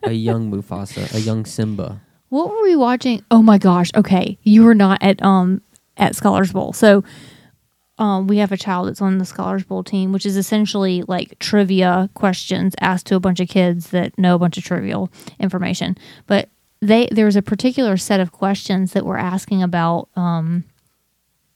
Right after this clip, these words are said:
Speaker 2: Aladdin.
Speaker 1: Mm-hmm.
Speaker 2: And it asked something about, so you got two teams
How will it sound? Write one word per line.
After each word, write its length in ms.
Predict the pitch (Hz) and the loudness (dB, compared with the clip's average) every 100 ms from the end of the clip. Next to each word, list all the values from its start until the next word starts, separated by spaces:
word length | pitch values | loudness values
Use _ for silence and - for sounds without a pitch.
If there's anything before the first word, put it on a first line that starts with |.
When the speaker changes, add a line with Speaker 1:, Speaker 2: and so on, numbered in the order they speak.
| _ _ _ _ _ | _ _ _ _ _
Speaker 2:
Aladdin. 640 | - 196 185 190 240 269 285 - _ _ _ | -2 0 2 0 2 0 -2 -8 _ _ _
Speaker 1:
Mm-hmm. 320 | 113 107 104 107 - _ _ _ _ _ _ | -8 -6 -6 -8 -12 _ _ _ _ _ _
Speaker 2:
And 600 | 226 208 202 202 202 190 - _ _ _ _ | 2 4 4 4 2 0 -6 _ _ _ _
it 120 | 214 | -2
asked 340 | 165 196 240 - | 0 0 -2 -2
something 480 | - 220 220 226 202 | 0 0 0 -2 0
about, 580 | 202 185 180 180 - _ _ _ _ | 0 2 0 0 -6 _ _ _ _
so 120 | - 220 | -4 0
you 80 | |
got 160 | 214 - | 0 0
two 160 | - 233 | 0 2
teams 440 | 202 190 196 - | 2 0 -2 -2